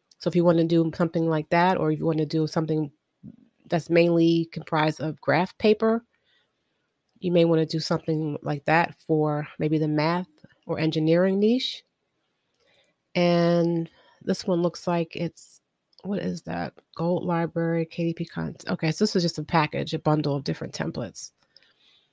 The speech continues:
But yeah, so you can look through Gumroad as well. Lifestyle planners for girls, prayer journals, massage journal, fitness, food, workout, notary, sex, baby,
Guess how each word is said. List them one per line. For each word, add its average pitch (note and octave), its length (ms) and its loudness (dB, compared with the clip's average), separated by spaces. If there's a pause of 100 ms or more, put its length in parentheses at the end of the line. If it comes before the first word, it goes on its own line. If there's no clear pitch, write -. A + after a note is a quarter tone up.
(680)
But F#3 140 8
yeah, E3 260 8 (160)
so - 140 2
you F#3 100 2
can F3+ 160 6
look F3 180 2
through E3+ 380 4
Gumroad D#3+ 560 2
as D3+ 260 -4
well. D3 340 -2 (800)
Lifestyle D#3+ 500 0
planners D#3+ 600 0
for - 160 -12
girls, G3 880 2 (720)
prayer F#3 300 10
journals, F3+ 760 2
massage D#3+ 640 0
journal, G3+ 380 2
fitness, F#3 520 -2
food, F#3 300 4
workout, F3 540 0
notary, F3 440 2
sex, F3 400 -4
baby, F3 640 0